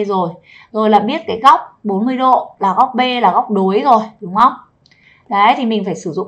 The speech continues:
tang hay cô tang các bạn nhỉ? À, nó bằng cạnh góc vuông kia nhân tang góc đối.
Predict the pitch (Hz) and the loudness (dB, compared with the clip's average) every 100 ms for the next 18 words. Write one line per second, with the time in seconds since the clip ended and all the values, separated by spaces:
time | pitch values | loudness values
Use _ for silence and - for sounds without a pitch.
0 | - 262 262 262 247 240 240 262 240 285 | 2 4 4 0 -6 -4 0 0 0 -2
1 | - 180 165 - _ _ - 208 196 185 | -2 -6 -12 -14 _ _ -8 -2 -2 0
2 | 202 226 208 185 - 220 277 285 285 262 | 2 2 2 -6 -10 -6 0 0 -2 -6
3 | 262 269 247 262 254 277 277 269 294 262 | -8 -8 -6 -6 2 4 4 4 -2 0
4 | 202 185 208 | -4 -2 -4